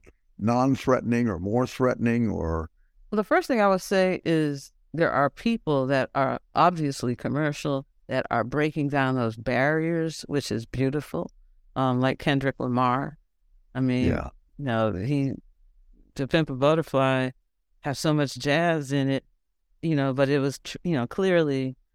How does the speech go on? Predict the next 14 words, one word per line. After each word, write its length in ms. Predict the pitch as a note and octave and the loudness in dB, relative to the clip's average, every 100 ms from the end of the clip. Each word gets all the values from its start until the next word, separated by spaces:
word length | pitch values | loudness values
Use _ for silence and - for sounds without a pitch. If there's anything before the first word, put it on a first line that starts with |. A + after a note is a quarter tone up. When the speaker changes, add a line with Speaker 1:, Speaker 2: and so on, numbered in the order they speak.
| _ | _
Speaker 2:
a 80 | C#3 | -2
hip 180 | G3 F#3+ | 0 2
hop 280 | F#3+ C3+ - | 2 2 0
album, 540 | C3+ C3 A#2+ A#2+ - - | 0 0 -2 -6 -8 -4
Speaker 1:
Yeah. 160 | F#3+ E3 | 0 2
Speaker 2:
you 60 | |
know, 120 | C#3+ - | 0 -4
too. 360 | - D#3+ A#2+ - - _ | -2 -2 -2 -8 -20 _
So 120 | - | 0
there 180 | D#3+ D#3+ | 4 4
are 40 | D3 | 2
people 460 | - G#3 - D#3 | -2 -2 0 0
that 280 | C#3 C3+ C3+ | 2 2 2
are, 360 | C3 B2 B2 | 2 0 -4